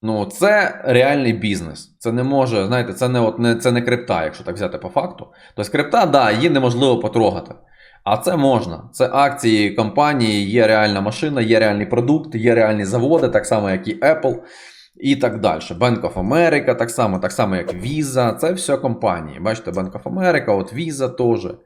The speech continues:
Теж, то, дивіться, і хаї, все нормально, в принципі, там, да, є там Boeing, Б А, здається, ось так само. Бачите, ми ж перейшли на американські компанії. Ну, от,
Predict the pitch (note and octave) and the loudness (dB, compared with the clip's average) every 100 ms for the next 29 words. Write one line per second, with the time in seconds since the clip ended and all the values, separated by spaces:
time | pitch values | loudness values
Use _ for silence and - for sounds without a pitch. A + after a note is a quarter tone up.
0 | - - - - D3+ C3 B2 A#2 A2 G#2+ | -12 -12 -10 -2 0 0 -4 -4 -8 -6
1 | G2+ G2+ - A#2 B2+ D3 C#3 A#2+ A2+ A#2+ | -4 -4 -2 -4 -2 -4 -2 -2 0 2
2 | C#3 C3+ G#2+ G2 G2 F#2+ - E2+ E2+ F2+ | 2 2 0 -2 -4 -4 -10 -12 -8 -4
3 | G2+ G#2+ G2 A#2 F2 F2 C3+ E3 C#3+ A2+ | -2 -2 -2 -2 -4 0 2 2 2 -4
4 | F2+ A2 G#2 F2+ F2 F2 E2+ E2+ - - | 0 2 2 0 -2 -8 -10 -10 -10 -12
5 | - - - - D2+ C#2+ F2+ G2+ - F2+ | -16 -16 -18 -14 -14 -12 -10 -10 -10 -12
6 | F2+ F2 F2 G2 F2 - - - G2+ G#2+ | -10 -10 -8 -6 -8 -12 -18 -8 -4 -2
7 | A2 G2+ - G2+ E2+ A#2+ G#3+ C3+ | -2 -4 -8 -6 -6 -4 0 -2